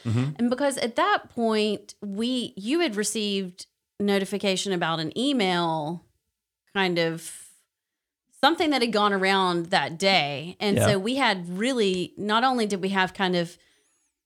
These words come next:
Speaker 2: a whistleblower and somebody that was gonna come forward and talk about what happened, but we also had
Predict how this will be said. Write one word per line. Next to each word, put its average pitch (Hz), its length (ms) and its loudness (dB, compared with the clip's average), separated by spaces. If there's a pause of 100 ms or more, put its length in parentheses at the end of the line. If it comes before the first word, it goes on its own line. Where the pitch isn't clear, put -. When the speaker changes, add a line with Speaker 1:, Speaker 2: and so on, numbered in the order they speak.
(320)
Speaker 2:
a 214 60 4
whistleblower 208 760 4
and 190 100 0
somebody 202 280 0
that 175 100 0
was 185 120 -2
gonna 180 140 0
come 175 180 -4
forward 175 540 0
and 170 120 0
talk 180 200 0
about 165 180 0
what 175 100 -2
happened, 165 360 -2
but 156 120 -2
we 185 120 -2
also 233 280 -2
had 170 480 0